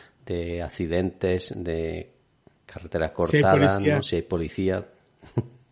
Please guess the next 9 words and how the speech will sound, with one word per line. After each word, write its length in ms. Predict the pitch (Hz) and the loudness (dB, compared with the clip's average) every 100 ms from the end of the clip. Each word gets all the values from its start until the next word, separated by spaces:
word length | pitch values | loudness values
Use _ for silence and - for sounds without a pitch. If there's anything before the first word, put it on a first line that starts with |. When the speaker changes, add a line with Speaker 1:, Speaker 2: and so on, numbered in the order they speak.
| 123 | -8
Speaker 2:
Sí. 120 | 127 107 - - - - | -8 -10 -12 -18 -20 -12
Speaker 1:
Cosas 300 | - 92 95 | -6 -2 0
de 60 | 92 | 0
este 180 | 87 101 | 0 -2
tipo 320 | 101 110 131 - - - - _ _ | -2 0 -2 -4 -20 -20 -20 _ _
que, 240 | - 85 82 | -4 -2 -2
vamos, 480 | 85 101 80 80 80 | 0 0 0 -2 -2
es 180 | 82 | -2
un, 400 | 85 82 82 80 | -2 -4 -4 -6